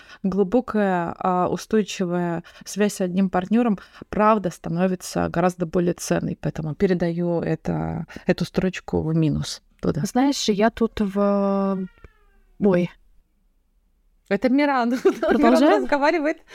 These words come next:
Speaker 1: Да, мы продолжаем. Миран разговаривает всю дорогу в течение всего подкаста <laughs>
Speaker 2: А,
Speaker 1: в соседней
Speaker 2: я
Speaker 1: комнате,
Speaker 2: услышала
Speaker 1: а нас
Speaker 2: только
Speaker 1: не
Speaker 2: сейчас.
Speaker 1: а нас не о ней, поэтому пусть Миран говорит, не
Speaker 2: Хорошо.
Speaker 1: будем это вырезать.
Speaker 2: А,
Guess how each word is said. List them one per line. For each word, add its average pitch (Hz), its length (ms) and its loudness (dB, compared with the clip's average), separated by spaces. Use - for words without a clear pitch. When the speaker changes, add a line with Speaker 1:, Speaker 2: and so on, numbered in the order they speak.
Speaker 1:
Да, 294 140 6
мы 285 160 -4
продолжаем. 294 560 2
Миран 302 240 2
разговаривает 240 640 0
всю - 240 -2
дорогу 233 640 2
в - 80 -18
течение 220 340 -2
всего 226 220 0
подкаста - 800 -2
<laughs> 226 40 0
Speaker 2:
А, 277 240 0
Speaker 1:
в - 20 2
соседней 240 360 4
Speaker 2:
я 269 60 6
Speaker 1:
комнате, 294 260 2
Speaker 2:
услышала 277 140 4
Speaker 1:
а - 20 2
нас 233 180 2
Speaker 2:
только 254 140 -2
Speaker 1:
не 240 80 2
Speaker 2:
сейчас. - 360 -6
Speaker 1:
а 254 160 4
нас 269 280 -2
не 285 100 0
о 247 120 2
ней, 226 160 2
поэтому 240 540 -2
пусть - 340 -2
Миран 220 360 2
говорит, 190 380 0
не 208 120 0
Speaker 2:
Хорошо. 190 120 4
Speaker 1:
будем 160 140 2
это 160 140 -10
вырезать. 175 320 -6
Speaker 2:
А, 240 400 4